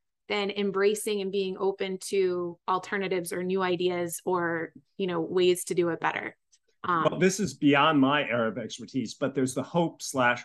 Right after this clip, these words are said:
Speaker 2: versus fear
Speaker 1: Right.
Speaker 2: approach.
Speaker 1: Yep.
Speaker 2: And psych-, psychologists have determined that the, their theory is that fear works better than hope.
Speaker 1: A hundred
Speaker 2: Because,
Speaker 1: percent. It's
Speaker 2: because
Speaker 1: easier
Speaker 2: the way
Speaker 1: to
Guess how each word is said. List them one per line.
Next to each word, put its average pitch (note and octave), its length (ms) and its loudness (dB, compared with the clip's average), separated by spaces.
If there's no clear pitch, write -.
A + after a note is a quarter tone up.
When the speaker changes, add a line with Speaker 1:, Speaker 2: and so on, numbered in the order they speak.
Speaker 2:
versus C#3 600 -2
fear C3 360 2
Speaker 1:
Right. - 200 2
Speaker 2:
approach. - 320 -6
Speaker 1:
Yep. G#3 240 4
Speaker 2:
And C3 440 2
psych-, - 640 -4
psychologists C#3+ 880 2
have B2 360 0
determined C#3 720 2
that A2+ 200 -8
the, A#2 200 -8
their A#2+ 300 -6
theory C#3+ 400 4
is B2 180 -8
that B2 280 0
fear F3 260 6
works C#3 300 4
better C#3 240 0
than B2 180 -4
hope. - 380 -10
Speaker 1:
A G3+ 80 6
hundred A3 320 4
Speaker 2:
Because, A3+ 60 -6
Speaker 1:
percent. G3 480 -2
It's G#3+ 160 4
Speaker 2:
because B3+ 200 8
Speaker 1:
easier C#4 200 10
Speaker 2:
the C#4+ 60 4
way B3+ 200 6
Speaker 1:
to G#3+ 220 -2